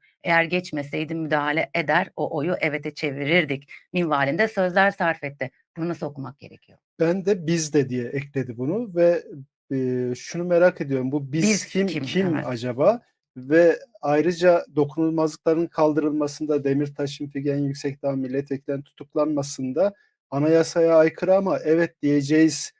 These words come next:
Speaker 2: sözünde bu bizler var mıydı içinde? Yani o oyun evete dönüşmesinde bu bizler var mıydı? Merak ediyorum. Şimdi bu kişi sıradan bir kişi değil. Dursun Çiçek, C H P'de milletvekilliği yapmış,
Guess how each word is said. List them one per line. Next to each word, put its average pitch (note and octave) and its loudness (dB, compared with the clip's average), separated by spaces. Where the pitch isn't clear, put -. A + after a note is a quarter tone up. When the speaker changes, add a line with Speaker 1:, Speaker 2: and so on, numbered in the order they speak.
Speaker 2:
sözünde D3 -2
bu D3 -2
bizler E3 2
var D#3+ 8
mıydı A#2 -2
içinde? A#2+ -10
Yani B2+ -6
o C3 -6
oyun C3+ -2
evete C3+ -4
dönüşmesinde B2+ -6
bu B2 -10
bizler C3+ 0
var D#3+ 4
mıydı? C3+ -2
Merak D#3 2
ediyorum. B2+ -8
Şimdi D3 -4
bu E3+ -4
kişi G#3 -2
sıradan E3 2
bir D#3 -2
kişi - -6
değil. D#3+ 4
Dursun C#3 -2
Çiçek, - -4
C C#3+ 2
H C#3+ 0
P'de D3 2
milletvekilliği C#3 -2
yapmış, A#2 -10